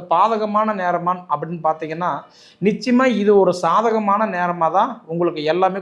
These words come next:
கொடுத்துருக்குது. காரணம் என்ன அப்படின்னா, பொதுவாவே, அதாவது உங்க ராசியாதிபதி யாருன்னா சுக்கிர பகவான். அந்த சுக்கிர பகவான் எங்க இருக்கிறாருன்னு பார்த்தீங்கன்னா, இருநூத்தி பதினாறு, பதினாறு டிகிரியில விருச்சக ராசியில, அதாவது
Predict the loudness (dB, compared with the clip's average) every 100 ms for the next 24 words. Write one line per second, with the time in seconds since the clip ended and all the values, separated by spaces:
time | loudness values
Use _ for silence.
0 | -6 -6 -4 -6 -6 -10 _ _ 0 2
1 | 4 0 -4 -4 -4 -4 -4 -2 -2 -4
2 | -10 _ -20 _ 0 2 4 4 4 6
3 | 4 4 4 2 2 -2 0 2 2 2
4 | 2 2 0 2 0 -2 0 0 0 0
5 | -4 -8 -10 -14 -4 -2 2 2 2 0
6 | -2 -6 _ _ _ -2 0 0 0 -2
7 | 2 2 2 2 -2 -2 -4 2 2 2
8 | 2 0 0 -6 -4 -6 -4 -4 -8 _
9 | _ -2 2 4 4 0 -2 -2 -2 -6
10 | -2 0 2 2 2 0 -8 -4 -2 0
11 | 0 0 0 -2 0 0 -2 -6 -8 _
12 | _ _ _ 0 0 2 2 4 4 2
13 | -2 -6 -8 -10 -4 -2 -2